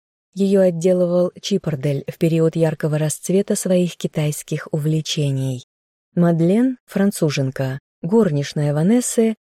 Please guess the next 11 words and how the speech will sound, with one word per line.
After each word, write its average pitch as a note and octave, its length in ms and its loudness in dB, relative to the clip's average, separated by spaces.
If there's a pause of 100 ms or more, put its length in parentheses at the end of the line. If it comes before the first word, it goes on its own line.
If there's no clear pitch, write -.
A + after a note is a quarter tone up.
появилась A3 760 2
на G3 140 4
пороге F#3 380 2
будуара D3 720 0 (160)
и E3 180 -2
с - 140 -2
оттенком D#3+ 680 0
нового D3 440 0
почтения F3+ 720 2
в D3+ 80 -4
голосе C#3 640 0